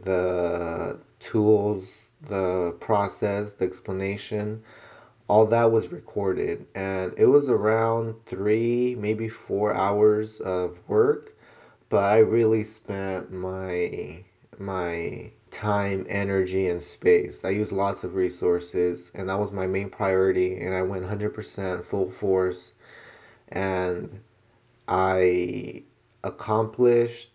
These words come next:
the task in the most efficient way, but I also put in my art and my perspective, and it was very good, and it came out good.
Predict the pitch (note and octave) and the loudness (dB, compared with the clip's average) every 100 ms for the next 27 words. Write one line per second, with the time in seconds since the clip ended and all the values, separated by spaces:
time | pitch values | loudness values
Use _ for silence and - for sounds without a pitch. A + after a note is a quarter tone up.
0 | - - F#2+ F2+ F2 F2 - - G2+ G2 | -18 -6 -2 0 -2 -4 -10 -6 0 2
1 | A2 B2+ - _ _ _ _ _ _ - | 0 -2 -10 _ _ _ _ _ _ -8
2 | G#2 G2+ G2+ G#2 - - G#2 - G2 F2+ | -6 -4 -4 -6 -8 -4 -2 -2 -4 -2
3 | F#2 G2 A2+ A2+ - G2 G2 G2+ G#2+ - | 2 4 2 0 -2 2 2 2 0 -2
4 | G2+ - G2+ G2+ F#2 F#2 - G2 G2 G2 | -4 -2 -2 -2 -6 -8 -8 -4 -2 2
5 | G#2+ G#2+ - F#2+ F#2+ F#2 - F#2 - G2+ | 2 0 -4 -6 -4 -6 -8 -16 -4 -2
6 | F#2+ - G2 G2 F#2+ - F#2+ F#2 F2+ F2+ | -2 -4 -4 -4 -6 -10 -10 -8 -6 -8
7 | E2+ - - - - - _ _ - G2 | -10 -18 -20 -20 -20 -20 _ _ -2 0
8 | - D#3 F#2+ F2+ E2+ E2+ - - - G2 | 0 0 2 4 2 0 -8 -18 -6 2
9 | F#2+ F2+ F2 F2+ E2+ - - F#2 F#2 A2 | 4 4 2 -2 -2 -6 -10 -6 -4 -4
10 | F#2+ E2+ - F#2+ - | -2 -4 -6 -6 -6